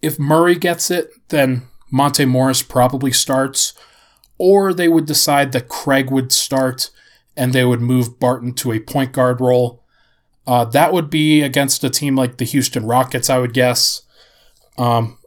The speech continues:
against all other teams, though, I think Monte probably starts, and they probably are perfectly fine with that. Um, even though I think Murray is definitely the second most important player and the second most irreplaceable. Um,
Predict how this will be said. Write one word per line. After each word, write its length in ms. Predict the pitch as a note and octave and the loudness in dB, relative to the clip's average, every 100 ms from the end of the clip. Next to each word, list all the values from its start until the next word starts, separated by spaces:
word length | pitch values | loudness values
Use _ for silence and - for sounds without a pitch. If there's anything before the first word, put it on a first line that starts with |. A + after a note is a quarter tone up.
| _ | _
against 420 | D3 C#3 C#3+ C3 C#3 | -4 0 0 2 4
all 200 | B2+ B2+ | 6 6
other 200 | B2 B2 | 4 0
teams, 440 | - B2+ B2 - | -2 -2 -2 -2
though, 200 | C3 B2 | 2 2
I 80 | A#2 | 2
think 280 | A#2 A2+ - _ | -2 -8 -10 _
Monte 420 | - C3 A#2 B2+ A#2 | -4 0 0 0 -2
probably 440 | A#2+ A#2+ A#2 G#2+ | 0 0 -2 -6
starts, 520 | - D#3 D#3 D3+ - | -4 2 2 2 0
and 160 | A#2+ A#2 | 0 -4
they 100 | A2 | -6
probably 560 | - A2+ A2+ A2+ B2+ | -2 0 0 -2 -2
are 100 | B2 | -2
perfectly 500 | A#2 - C3+ C3+ - | -2 -4 -4 -4 -6
fine 280 | D3 F#3+ D#3+ | -2 0 0
with 160 | G2+ - | -4 -10
that. 280 | F2+ D#2 - _ _ _ _ _ _ _ | -14 -14 -18 _ _ _ _ _ _ _
Um, 380 | C3 A#2+ A2 - _ _ _ _ _ _ _ _ _ | 0 2 0 -6 _ _ _ _ _ _ _ _ _
even 300 | F3+ D3+ C#4 | -8 -4 0
though 200 | B2+ A#2+ | 2 4
I 100 | A#2 | 2
think 260 | A#2 A2+ - _ | 0 -4 -6 _
Murray 420 | D#3+ C#3+ C#3+ C3+ | -4 0 2 2
is 120 | B2 A2+ | 2 2
definitely 320 | B2 B2+ A#2 | 0 0 -4
the 100 | A2+ | -2
second 300 | - A2 A#2 | -2 -2 -4
most 220 | A#2 - | -4 -6
important 380 | A2 A#2+ G#2 G2+ | -6 -6 -6 -6
player 460 | - A#2+ G#2+ G#2 | -4 -4 -4 -10
and 340 | G2+ G#2+ G#2 - _ _ - | -12 -12 -14 -16 _ _ -6
the 100 | A#2+ | 0
second 360 | - B2 B2 | 2 2 0
most 400 | A#2 A2 - - _ _ | -4 -4 -4 -6 _ _
irreplaceable. 840 | C#3 A#2 - A#2+ A2 - - - _ _ _ _ - - _ _ _ _ - | -4 -4 -2 -4 -4 -6 -8 -16 _ _ _ _ -20 -20 _ _ _ _ -4
Um, 380 | A#2+ A2 G#2+ | 0 0 -4